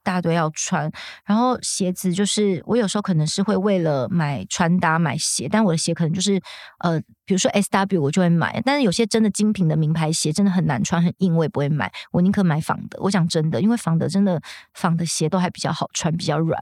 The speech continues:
我没有想要真皮的。但我鞋就是你知道吗？好，好走比较重要，我不想要虐待自己的脚，然后真的没东西，没地方花钱啊。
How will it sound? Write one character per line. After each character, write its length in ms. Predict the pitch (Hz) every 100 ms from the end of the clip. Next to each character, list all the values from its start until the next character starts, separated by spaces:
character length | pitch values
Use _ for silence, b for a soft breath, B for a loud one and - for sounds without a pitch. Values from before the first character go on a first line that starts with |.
| -
我 120 | 156
没 100 | 170
有 80 | 185
想 180 | 175 151
要 60 |
真 260 | 160 147 156
皮 200 | - -
的。 140 | - - B B -
但 100 | 381
我 80 | 240
鞋 260 | - - 226
就 120 | 294
是 240 | 311 294 - -
你 120 | 202
知 120 | 190
道 100 | 262
吗？ 180 | 254 220
好， 220 | 202 208 - - B B B
好 360 | - - 214 226
走 260 | - - 180
比 100 | 175
较 140 | 180
重 260 | - 196 190
要， 140 | 185
我 80 | 170
不 80 | 220
想 180 | 208
要 160 | 185 202 - -
虐 180 | 208 196
待 160 | 190
自 140 | 185 190
己 40 |
的 120 | 156 143
脚， 300 | - - - - B B B -
然 160 | 196
后 340 | 214 262 240 - _ _ _ -
真 140 | 226
的 80 | 233
没 120 | 185
东 160 | 175 180
西， 60 | -
没 100 | 185
地 120 | 185
方 180 | 180 180
花 260 | 180 165
钱 240 | 165 - -
啊。 120 | -